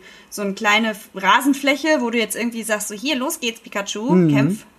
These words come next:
Speaker 1: hier geht's ab." Sondern du hast halt einfach diese riesigen Arenen, wo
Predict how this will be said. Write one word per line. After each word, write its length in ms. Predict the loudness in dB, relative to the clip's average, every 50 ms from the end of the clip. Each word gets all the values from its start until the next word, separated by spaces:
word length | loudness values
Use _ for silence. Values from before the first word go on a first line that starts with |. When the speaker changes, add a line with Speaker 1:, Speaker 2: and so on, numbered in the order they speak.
| _ _ _ _
Speaker 1:
hier 140 | -12 -10 -8
geht's 160 | -8 -8 -2 0
ab." 240 | 0 0 0 -2 -10 -20 -20 -20 -20 -20 -10
Sondern 300 | -4 0 2 4 4 4
du 100 | 4 4
hast 180 | 2 2 4 2
halt 140 | 2 0 0 2
einfach 300 | 2 2 2 2 -2 -2 -2 -6 -16 -12
diese 320 | -10 -6 -4 -4 -4 -4 -2
riesigen 460 | 0 2 2 2 2 2 0 -2 -2
Arenen, 580 | -2 -2 0 0 2 2 4 4 2 2 0 -2 -6 -10 -20 -20 -20 _ -12
wo 420 | -4 -2 0 2 2 2 0 -2